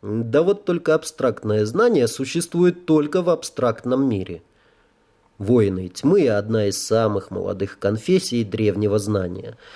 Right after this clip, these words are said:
По идее, у них еще нет ни врагов, ни друзей, хотя врагов-то они себе, пожалуй, понапридумывали, а вот друзей сочинить не сподобились.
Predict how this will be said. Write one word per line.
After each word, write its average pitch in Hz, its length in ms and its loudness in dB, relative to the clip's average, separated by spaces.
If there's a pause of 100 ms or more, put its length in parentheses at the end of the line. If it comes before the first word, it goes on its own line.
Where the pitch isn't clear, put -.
(180)
По 160 180 4
идее, 135 320 4
у 104 100 4
них 110 340 0
еще 113 260 0
нет 113 340 2
ни 147 200 6
врагов, 117 600 4
ни 131 160 4
друзей, 131 580 2
хотя 135 320 2
врагов-то 151 560 2
они 123 180 0
себе, 139 300 -2
пожалуй, 147 480 4
понапридумывали, 180 1000 2 (140)
а 131 200 2
вот 143 260 2
друзей 120 540 4
сочинить 123 680 0
не 151 160 6
сподобились. 101 880 -2